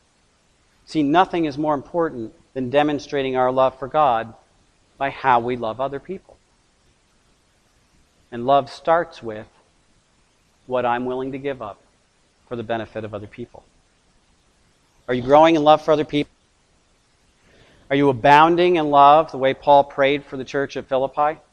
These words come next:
Are you growing in discernment and understanding of what love should look like in every area of your life? It's not a suggestion.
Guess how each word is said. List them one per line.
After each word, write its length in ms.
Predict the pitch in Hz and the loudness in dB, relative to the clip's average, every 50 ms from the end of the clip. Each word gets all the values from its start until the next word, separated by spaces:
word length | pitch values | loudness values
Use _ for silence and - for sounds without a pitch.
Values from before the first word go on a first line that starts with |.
| _ _ _ _ _ _ _ _ _ _ _ _ _ _ _ _ _ _ _ _ _ _ _ _ _ _ _ _ _ _ _ _ _ _ _ _ _ _ _ _ _ _ _ | _ _ _ _ _ _ _ _ _ _ _ _ _ _ _ _ _ _ _ _ _ _ _ _ _ _ _ _ _ _ _ _ _ _ _ _ _ _ _ _ _ _ _
Are 60 | 131 | 0
you 100 | 139 139 | 0 0
growing 440 | 127 120 143 170 175 180 185 180 180 | 0 2 6 6 8 8 8 6 4
in 100 | 160 147 | 2 0
discernment 560 | 135 123 - - 170 170 170 175 170 156 127 | -2 -6 -6 -4 -2 0 0 0 0 -2 -2
and 160 | 135 135 143 143 | -4 -4 -2 0
understanding 1000 | 151 151 143 135 - - 156 151 156 160 160 165 170 170 165 165 165 165 160 - - _ _ _ | 0 -2 -4 -6 -8 -4 -2 0 2 2 2 2 2 0 0 0 -2 -2 -4 -8 -16 _ _ _
of 120 | 139 127 127 | -12 -8 0
what 360 | 131 147 160 156 - - 156 | 6 6 6 6 6 0 -6
love 360 | 139 143 160 160 170 165 156 | 4 6 8 8 8 6 4
should 180 | - - 151 131 | -4 -8 -8 -4
look 240 | 135 156 151 - 156 | -2 -2 -2 0 2
like 300 | 147 147 147 143 - 131 | 4 4 4 4 0 -2
in 80 | 135 | -4
every 260 | 139 139 139 147 139 | -2 -2 0 0 0
area 180 | 139 143 139 139 | 2 2 0 0
of 80 | 127 127 | -2 -4
your 120 | 135 131 | -6 -2
life? 260 | 131 131 131 147 - - _ _ _ _ _ _ _ _ _ _ _ _ _ _ _ _ _ _ _ _ _ _ _ _ _ _ _ _ _ _ _ _ _ _ _ _ _ _ _ _ _ _ _ - _ _ _ _ _ _ _ _ _ _ _ _ _ - | 0 0 0 0 -4 -8 _ _ _ _ _ _ _ _ _ _ _ _ _ _ _ _ _ _ _ _ _ _ _ _ _ _ _ _ _ _ _ _ _ _ _ _ _ _ _ _ _ _ _ -20 _ _ _ _ _ _ _ _ _ _ _ _ _ -20
It's 80 | - - | -8 -2
not 160 | 151 160 165 | -2 0 0
a 20 | |
suggestion. 640 | 160 - 160 139 160 170 170 - - 120 113 107 | -2 -4 -6 -2 -2 -2 -2 -4 -10 -12 -14 -14